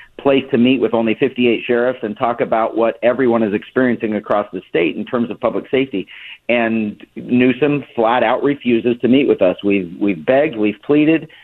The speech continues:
uh, we've tried, and he's the only governor in, that anyone can remember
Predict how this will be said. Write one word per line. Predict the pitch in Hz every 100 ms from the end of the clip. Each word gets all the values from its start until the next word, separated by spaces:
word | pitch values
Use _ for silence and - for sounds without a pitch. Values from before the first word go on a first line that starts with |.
| - -
uh, | 107
we've | 101 104 -
tried, | 135 123 123 139
and | 127 117
he's | 123 123
the | 127
only | 120 165 170
governor | 127 117 123 120 120
in, | 113 -
that | 117 -
anyone | 151 165 127
can | 117 107
remember | 107 113 143 87 104